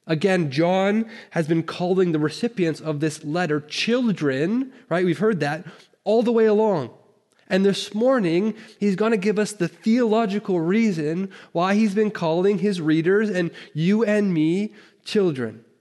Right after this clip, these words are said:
Look again at First John three, cha-, uh, verse one. "See what kind of love the Father has given to us, that we should be called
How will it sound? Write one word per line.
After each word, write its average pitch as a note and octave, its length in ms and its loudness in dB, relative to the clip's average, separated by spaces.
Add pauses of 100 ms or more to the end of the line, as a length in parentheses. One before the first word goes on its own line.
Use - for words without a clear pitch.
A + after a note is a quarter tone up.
(180)
Look D#3 140 -2
again G3 260 2
at F3 100 0
First F3+ 320 -2
John E3+ 240 0
three, D3+ 320 -2
cha-, D3+ 200 -10
uh, C3+ 240 -10
verse D3+ 300 -4
one. C3 340 -4 (1120)
"See A3 500 2
what F#3+ 280 -2
kind G3+ 440 0
of F#3+ 160 -2
love D#3+ 600 -4 (300)
the E3+ 120 0
Father F3 520 0
has D#3+ 300 0
given E3 460 0
to D#3 500 -4
us, - 580 -10 (500)
that D3+ 180 -2
we F#3 360 2
should G3 300 -2
be F#3 140 -2
called D3 640 -2